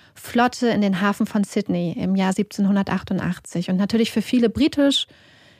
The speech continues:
irisch et cetera stämmige Australier ist das quasi der Beginn ihres Australiens, der Beginn ihrer australischen Familiengeschichte. Aber natürlich für ganz viele Aboriginal People in Australien oder Torres Strait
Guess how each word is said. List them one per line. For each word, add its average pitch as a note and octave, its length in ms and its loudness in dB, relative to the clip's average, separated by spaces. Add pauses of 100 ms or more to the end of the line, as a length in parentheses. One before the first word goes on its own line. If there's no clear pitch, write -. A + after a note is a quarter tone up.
(160)
irisch C4 320 4
et A#3+ 140 0
cetera A3+ 320 2
stämmige A3 600 2
Australier C4+ 520 2
ist - 120 -4
das G#3+ 100 -8
quasi G#3+ 240 0
der G#3 140 2
Beginn B3+ 360 4
ihres A3+ 300 2
Australiens, F#3+ 760 -4
der G#3 120 0
Beginn A#3 500 4 (400)
ihrer A#3 220 4
australischen G#3 560 0
Familiengeschichte. G#3+ 1000 2
Aber F#3+ 140 0
natürlich G3+ 400 -2
für A3 100 -2
ganz G#3 280 -2
viele G#3 300 -2
Aboriginal G#3 560 0
People G3 380 -4
in F#3 100 -2
Australien F#3 580 -6
oder F#3 280 -4
Torres G#3 320 -2
Strait F#3 240 -2